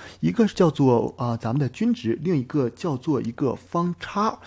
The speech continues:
均值，哎，这个方差咱们现在不说，咱们当前这个模型的方差是多少，咱们呢就给它指定成一个西格玛方啊，咱们不去管它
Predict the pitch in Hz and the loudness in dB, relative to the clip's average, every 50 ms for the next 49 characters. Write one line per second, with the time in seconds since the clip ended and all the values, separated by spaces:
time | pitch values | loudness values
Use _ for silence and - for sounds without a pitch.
0 | - - - - - - - - - 269 269 294 302 - - - 160 170 - - | -18 -16 -16 -16 -16 -18 -12 -2 2 4 4 4 4 2 0 2 2 2 2 0
1 | 240 - 139 - 226 233 233 - 208 190 131 - 110 113 131 - 180 165 160 214 | -2 -2 0 0 2 0 2 2 0 0 0 0 0 0 0 2 2 2 2 2
2 | 165 127 - - 226 143 - - 180 185 185 - - - 104 107 117 - 175 180 | 0 0 0 0 0 0 2 4 6 6 6 4 0 -4 -4 -2 -2 0 0 0
3 | 170 - - 104 107 147 123 117 113 123 147 - 123 113 113 113 - - 165 185 | 0 -2 -4 -4 -2 0 0 0 2 0 0 0 0 -2 -2 -4 0 0 0 0
4 | - - 160 151 - - 123 135 143 147 110 - - - - - - - - 160 | 0 0 -2 -2 0 0 0 0 2 2 0 0 -2 -14 -18 -20 -12 -4 -2 0
5 | 175 208 233 220 208 185 175 - 247 208 - - - 135 147 131 - - - - | 2 4 4 6 6 4 4 2 0 -2 -2 -2 -4 -2 -4 -4 -4 -8 -12 -10
6 | - - 156 135 - - 131 123 120 - 151 131 113 - 127 151 185 151 - - | -4 -2 -2 -2 0 0 -2 0 2 4 4 4 4 2 0 0 0 0 0 0
7 | 160 175 185 - 123 110 - - 95 95 117 120 - 110 107 120 131 - - 240 | 0 0 0 0 -4 -6 -6 -6 -4 -4 -4 -4 -4 -2 -4 -4 -4 -2 -2 -2
8 | 156 - 139 107 110 - 120 | 2 2 2 2 2 -2 -6